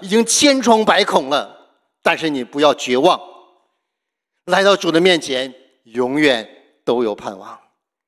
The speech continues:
主耶稣来，为了来彰显天父的慈爱，为了是来医治你受伤的心灵。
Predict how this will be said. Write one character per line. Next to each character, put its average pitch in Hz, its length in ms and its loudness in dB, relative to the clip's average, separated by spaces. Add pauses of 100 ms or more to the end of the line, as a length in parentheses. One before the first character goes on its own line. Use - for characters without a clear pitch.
(400)
主 180 200 4
耶 202 240 4
稣 185 220 0
来， 120 280 0 (720)
为 180 140 4
了 156 140 2
来 143 120 2
彰 170 260 0
显 143 260 -2
天 147 280 0
父 147 100 -4
的 131 100 0
慈 120 220 -8
爱， 123 240 -2 (320)
为 202 160 6
了 170 220 4
是 196 140 0
来 160 220 2 (120)
医 202 240 2
治 202 160 4
你 151 180 -2
受 - 280 0
伤 147 180 0
的 135 80 0
心 147 240 -2
灵。 107 260 -10